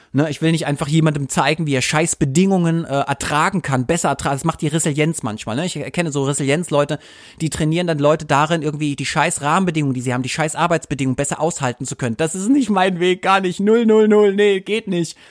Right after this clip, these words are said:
Ich zeige den Menschen, wie sie scheiß Rahmenbedingungen verändern können. Mein Power-Move zum Schluss für euch ist, ähm, und zwar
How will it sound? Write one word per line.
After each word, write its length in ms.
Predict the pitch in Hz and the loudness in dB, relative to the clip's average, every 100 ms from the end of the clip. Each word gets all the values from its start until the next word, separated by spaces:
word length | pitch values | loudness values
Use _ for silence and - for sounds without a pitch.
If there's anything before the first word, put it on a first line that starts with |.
| - - - | -20 -18 -8
Ich 180 | 196 | -8
zeige 240 | - 202 185 | 0 0 0
den 140 | 180 | -2
Menschen, 380 | 185 190 - 180 | -2 -2 -2 -2
wie 100 | 175 | -2
sie 240 | 165 165 156 | 0 -2 -2
scheiß 320 | - 170 156 - | -4 -2 -2 0
Rahmenbedingungen 440 | 139 147 139 131 | 0 0 0 0
verändern 400 | - 131 135 117 | -2 0 0 0
können. 320 | - 95 92 - _ _ _ _ _ - _ _ - - | -6 -12 -12 -18 _ _ _ _ _ -20 _ _ -20 -6
Mein 240 | 190 240 | -2 -2
Power-Move 540 | 202 233 247 214 233 - | 2 4 6 4 2 -2
zum 140 | 214 | -4
Schluss 280 | - 233 - | 0 0 0
für 140 | 202 | -2
euch 300 | 175 180 135 | 0 0 -2
ist, 380 | 190 196 - - _ _ _ - _ _ | -2 -2 -2 -14 _ _ _ -20 _ _
ähm, 320 | 156 160 151 | 0 0 0
und 180 | 160 226 | -2 -4
zwar 460 | - 165 143 101 | 0 0 0 -2